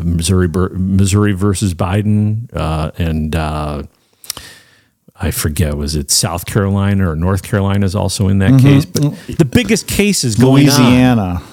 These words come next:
Speaker 2: Louisiana.
Speaker 1: The two biggest cases in our
Speaker 2: Right.
Speaker 1: country, criminally and civilly, uh, involve Jim Hoft. At the very least, involve his reporting.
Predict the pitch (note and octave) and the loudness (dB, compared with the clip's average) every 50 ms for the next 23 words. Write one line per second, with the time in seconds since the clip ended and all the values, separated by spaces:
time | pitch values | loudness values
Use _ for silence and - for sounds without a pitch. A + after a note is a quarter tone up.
0 | - - A#2 A2 A#2 A#2 A#2+ A#2 G#2+ G#2 A2 G#2+ A2 G#2+ G#2+ G#2 G2 F2+ E2+ - | -12 -4 -2 2 2 4 4 2 2 2 2 2 2 2 2 2 2 0 -2 -4
1 | - _ _ - B2+ C3 - - G#3+ A#3+ C4+ A3+ A3 - - - A3 G#3+ - G3+ | -8 _ _ 0 0 0 2 0 0 0 2 0 0 0 0 0 0 0 0 0
2 | D3+ E3 D#3+ C3 A#2+ - A#2+ - G2 F#2+ - G#2 F2+ - - - D#3 E3 E3+ F3 | 0 2 2 2 2 2 2 0 0 0 -2 -2 -2 -2 -2 0 0 2 2 0
3 | E3+ D#3+ D3 C3 - - E3 D#3 C3 G#2+ F2+ F#2 F2 E2+ F2+ - _ _ _ _ | 2 2 2 0 0 0 -2 0 0 0 0 0 -2 -2 -4 -6 _ _ _ _
4 | _ _ - - G2+ G2 F#2+ F#2+ F#2+ - _ _ _ _ _ _ _ _ _ _ | _ _ -4 -2 0 0 0 -2 -4 -6 _ _ _ _ _ _ _ _ _ _
5 | _ _ _ _ _ _ - A#2+ A2+ G2 A2+ A#2+ A2+ G2 F#2 F2 G2 G#2 F#2+ F2 | _ _ _ _ _ _ 2 2 4 4 2 2 0 0 -2 0 0 0 0 0
6 | F#2 E2+ C#2+ C2+ - - - - _ _ _ _ - B2 A#2 A#2+ C3+ G2+ C3 D#3 | -2 -2 -2 -4 -8 -12 -16 -18 _ _ _ _ -2 -2 0 0 0 2 2 0
7 | D#3+ D#3+ D3 B2 G#2+ - A2+ F#2 G#2 G#2+ G#2+ G#2 E2+ G2+ G#2 F2+ E2+ D#2+ D2 - | 2 2 2 0 0 0 0 0 2 0 0 0 0 -2 -2 -2 -4 -6 -6 -6
8 | - - F2+ D#2 C#2 C#2 B1 A#1 B1 | -6 -4 -4 -4 -4 -8 -10 -14 -16